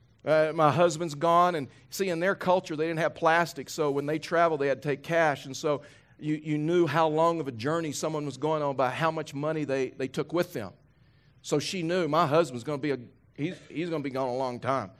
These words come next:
Fact is, you, you don't even have to, you don't even have to rush out in the morning. My husband's gone." And, and guess what? They, o-, on this road, no consequences. On this road, no problems.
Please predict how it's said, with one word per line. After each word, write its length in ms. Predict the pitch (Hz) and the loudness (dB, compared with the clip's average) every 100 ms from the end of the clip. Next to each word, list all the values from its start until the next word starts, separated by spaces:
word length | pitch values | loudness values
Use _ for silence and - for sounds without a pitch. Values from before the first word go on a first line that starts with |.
| _ _ - | _ _ 0
Fact 240 | 156 156 | 0 2
is, 160 | 165 135 | -2 -2
you, 160 | 160 151 | -6 -6
you 140 | 143 | -6
don't 140 | 160 151 | -4 -4
even 120 | 147 | -2
have 140 | 139 143 | -4 -4
to, 200 | 123 - | -8 -8
you 140 | 135 160 | -4 -2
don't 160 | 156 | -2
even 160 | 135 127 | -4 -4
have 140 | 131 | -4
to 80 | - | -4
rush 280 | 120 135 135 | -2 -2 0
out 120 | 135 | -4
in 60 | 104 | -4
the 60 | |
morning. 320 | 110 151 113 - _ _ _ _ _ _ _ _ _ _ - | -4 -4 -6 -10 _ _ _ _ _ _ _ _ _ _ -4
My 140 | 139 | 0
husband's 420 | 139 151 139 110 95 | 4 4 2 -8 -8
gone." 420 | 131 156 110 - _ _ _ _ _ _ - | -2 -2 -2 -8 _ _ _ _ _ _ -2
And, 200 | 139 139 | 0 0
and 180 | 147 143 | 0 4
guess 260 | 165 151 | 4 4
what? 400 | 160 165 127 - | 4 6 4 2
They, 180 | 151 156 - | 2 2 2
o-, 200 | 143 - | 0 2
on 200 | 143 127 | 0 0
this 280 | 160 165 160 | -2 -2 0
road, 440 | 160 175 180 - - _ 127 | 4 4 2 -4 -20 _ -4
no 320 | 139 165 175 | 4 8 8
consequences. 960 | 175 156 143 139 - 110 - - - _ _ _ _ - | 8 2 2 -4 -8 -10 -10 -18 -20 _ _ _ _ -8
On 140 | 135 127 | -6 2
this 280 | 185 180 | 2 2
road, 440 | 170 165 170 180 151 - - | 2 6 6 4 -2 -18 -10
no 360 | 123 139 165 165 | -4 4 6 6
problems. 580 | 160 131 104 - - | 2 2 0 -8 -20